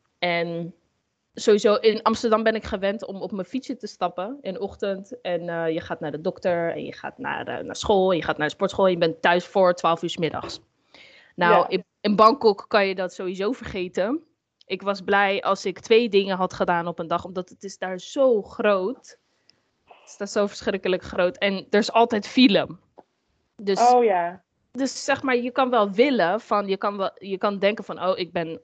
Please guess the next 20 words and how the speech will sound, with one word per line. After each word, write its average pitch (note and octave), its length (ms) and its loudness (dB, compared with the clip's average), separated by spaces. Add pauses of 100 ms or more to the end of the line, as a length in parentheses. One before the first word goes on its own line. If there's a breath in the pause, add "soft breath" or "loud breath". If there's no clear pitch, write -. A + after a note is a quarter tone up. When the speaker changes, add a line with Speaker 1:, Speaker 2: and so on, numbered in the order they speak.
Speaker 1:
om E3 160 -14
twaalf F3+ 320 2
uur F#3 80 -8
's - 60 -16
middags F3 320 -6
op D#3 120 -8
school E3+ 500 -2 (380 loud breath)
en - 160 2
dan D#3+ 140 0
ben D#3 160 2
ik D3+ 160 -2
weer D#3+ 260 2
om D#3 260 -6
drie E3 260 0
uur E3 160 4
thuis." D#3+ 480 2 (120)
Maar F3 460 2 (200)
als G#3 200 -2
dat, G#3+ 160 -4 (140)
als - 240 -6